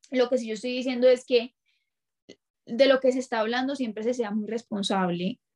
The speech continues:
de fondo y tener mucho conocimiento de fondo de lo que, de lo que están hablando. Eh, a mí me pasó, incluso, yo, me han pasado un par de veces, por ejemplo, el otro día yo compré una marca china, que al parecer es la mata del,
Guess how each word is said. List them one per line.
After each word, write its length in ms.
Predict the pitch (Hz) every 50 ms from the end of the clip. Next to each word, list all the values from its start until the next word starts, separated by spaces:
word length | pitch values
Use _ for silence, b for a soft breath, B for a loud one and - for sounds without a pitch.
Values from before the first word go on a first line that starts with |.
| _ _ _ _ _ _ -
de 200 | 220 220 214 208
fondo 400 | - - 220 208 202 202 196 202
y 60 | 208
tener 220 | 208 226 214 202 202
mucho 240 | 196 202 - 214
conocimiento 720 | - 240 220 220 214 - 214 208 202 196 185 180 175 196 202
de 100 | 214 208
fondo 300 | 208 - 190 185 180 180
de 40 | 180
lo 100 | 196 202 202
que, 240 | 220 202 185 - -
de 140 | 185 202 190
lo 120 | 180 185
que 80 | - 190
están 220 | - - 170 165
hablando. 440 | 160 180 208 226 226 196 180 - - _ B B B B B B B B B B B B B
Eh, 260 | - - 220 214 - -
a 80 | 220 233
mí 80 | 226
me 100 | 220 214 214
pasó, 260 | 254 262 254 262 214
incluso, 580 | 202 202 196 - 226 226 226 226 240 247 - - -
yo, 180 | 196 - - - 220
me 80 | 226
han 80 | 220 220
pasado 220 | - 269 269 254
un 60 | 254 247
par 120 | 262 247 240
de 80 | 254
veces, 180 | 262 247 226 214
por 100 | - 226
ejemplo, 200 | 247 233 254 240
el 40 | 226
otro 160 | 214 202 220 226
día 180 | 233 247 262
yo 120 | 262 247 233
compré 280 | - 214 214 240 226
una 140 | 226 233 233
marca 460 | 233 247 240 240 - - 240 262 - - _ _ _ _ _ _ _ _ - 220 _ _ _ _ _
china, 460 | - - 277 277 247 226 226 233 - _ _ _ _ _ _ _ _ _ _
que 80 | -
al 100 | 220 214
parecer 340 | 214 214 214 214 214 202 196
es 320 | 196 202 220 233 - - _ _ _ _ _ _ _ _ _ _ _ _ _ _
la 320 | - 233 240 247 247 247 240
mata 420 | 247 247 247 240 247 254 247 247
del, 840 | 247 240 233 226 220 202 196 196 196 190 180 175 175 180 190 185 185